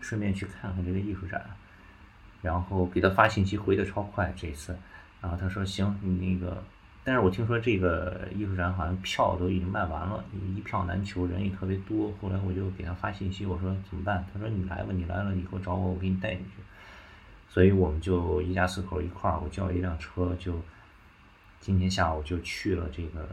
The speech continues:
艺术展。确实人不少，他们跟我说今天是人最多的一天，星期五去就好点儿了。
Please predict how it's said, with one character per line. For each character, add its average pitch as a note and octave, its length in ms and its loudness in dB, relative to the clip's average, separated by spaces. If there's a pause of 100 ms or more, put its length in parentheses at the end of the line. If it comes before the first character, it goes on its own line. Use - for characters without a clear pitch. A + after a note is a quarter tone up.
(120)
艺 F2+ 120 0
术 F#2 100 -4
展。 - 260 -10 (880)
确 F#2 220 4
实 G2+ 200 0
人 F2 160 4
不 E2 100 -6
少， - 320 -8 (100)
他 - 140 -8
们 F2 100 -2
跟 F2+ 80 -2
我 E2+ 140 0
说 F2 140 -2
今 G2+ 200 0
天 F#2 200 6
是 F#2 100 0
人 F#2 100 2
最 G2+ 200 4
多 F2 160 0
的 - 80 -6
一 D2+ 80 -8
天， E2+ 180 -10
星 G#2 160 -2
期 A2 60 0
五 G2+ 160 -2
去 - 200 -6
就 F2 80 -6
好 - 220 -6
点 F#2+ 100 -8
儿 - 40 -10
了。 - 60 -16